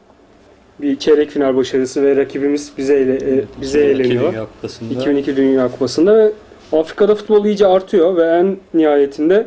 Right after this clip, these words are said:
Speaker 1: iki bin on yılında Dünya Kupası'nı düzenliyorlar ve herkes kupa öncesinde birbirine şunu sordu: "Acaba bu kupayı bir Afrika takımı kazanacak mı?" diye. Ama maalesef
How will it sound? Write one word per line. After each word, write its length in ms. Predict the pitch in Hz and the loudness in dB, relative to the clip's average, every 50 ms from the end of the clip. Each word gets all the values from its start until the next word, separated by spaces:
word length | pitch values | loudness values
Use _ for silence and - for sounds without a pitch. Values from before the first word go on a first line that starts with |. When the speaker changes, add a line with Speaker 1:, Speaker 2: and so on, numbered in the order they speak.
| - - - _ - | -4 -14 -20 _ -16
Speaker 1:
iki 160 | 170 156 - | -14 -6 -2
bin 80 | 196 196 | 0 2
on 100 | 202 196 | 4 4
yılında 460 | 180 165 147 143 139 143 196 262 220 | 4 2 2 0 -2 0 0 0 0
Dünya 200 | 220 214 214 214 | 0 0 0 0
Kupası'nı 400 | 214 - - 175 - - 151 143 | -2 -6 -8 -8 -4 -4 -4 -2
düzenliyorlar 540 | 135 135 143 131 139 139 160 190 214 220 214 | -2 -2 -2 -2 0 0 0 2 2 2 4
ve 80 | 208 202 | 4 4
herkes 400 | 202 202 202 208 208 202 - - - - - - - - - - | 2 2 2 0 0 0 -2 -6 -18 -20 -20 -20 -20 -20 -10 -6
kupa 220 | - 202 196 202 | -6 -2 0 0
öncesinde 640 | 185 170 165 156 160 - - 185 202 226 233 226 - | 2 2 2 0 -2 -2 0 0 0 0 0 -2 -4
birbirine 420 | 208 175 190 196 180 180 196 214 | -6 -4 -2 0 0 2 2 0
şunu 220 | 208 - 208 196 202 | 0 0 -2 -2 -2
sordu: 440 | 202 - 160 147 147 160 196 214 214 - - | 0 0 0 0 0 0 -2 -2 -4 -4 -4
"Acaba 260 | 170 165 170 190 185 | -4 -2 0 2 2
bu 160 | 180 175 180 | 0 0 -2
kupayı 360 | 180 - - - 175 180 185 175 | -8 -8 -2 0 2 2 2 2
bir 180 | 180 180 185 185 - - - - - - | 2 0 0 -4 -8 -18 -20 -20 -8 -2
Afrika 360 | 170 175 175 - - - 156 - | -2 -2 -2 -2 -2 -4 -4 -2
takımı 320 | - 131 - 160 214 226 | -2 -2 -2 -2 -2 0
kazanacak 600 | 208 190 160 165 165 160 165 165 170 156 - - | -2 -2 0 0 0 0 0 0 -2 -4 -4 -4
mı?" 100 | 135 123 | -4 -2
diye. 200 | 123 165 240 294 - - - - - - - - - - - - | 0 0 -2 -2 -6 -12 -20 -20 -20 -20 -20 -20 -20 -20 -10 -4
Ama 180 | - 180 190 202 | -2 0 2 2
maalesef 480 | 202 196 190 185 185 - - 202 202 | 2 2 0 0 -2 0 0 0 0